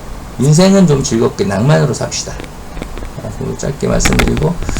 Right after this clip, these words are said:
십일 번 용지고요. 자, 여러분들 뭐 체크하세요. 사진 찍어주셔도 되고. 십이 번 용지입니다. 원포인트 다 체크해놨어요, 우리 가족님들. 자, 십이 번, 십삼 번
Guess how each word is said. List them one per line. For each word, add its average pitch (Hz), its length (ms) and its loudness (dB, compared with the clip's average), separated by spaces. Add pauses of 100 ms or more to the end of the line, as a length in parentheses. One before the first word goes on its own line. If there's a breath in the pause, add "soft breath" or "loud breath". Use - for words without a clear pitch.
(340 loud breath)
십일 202 340 4
번 190 240 6
용지고요. 139 520 2 (800)
자, 110 260 -4
여러분들 151 460 4
뭐 123 140 -2
체크하세요. 180 640 2
사진 185 340 4
찍어주셔도 151 460 2
되고. - 280 -2 (540 loud breath)
십이 226 360 2
번 202 160 6
용지입니다. 123 680 2 (760)
원포인트 190 500 6
다 190 160 6
체크해놨어요, 185 1160 4
우리 165 180 2
가족님들. 156 840 2 (580)
자, - 100 -4
십이 87 340 2
번, 67 140 4
십삼 90 360 2
번 143 180 4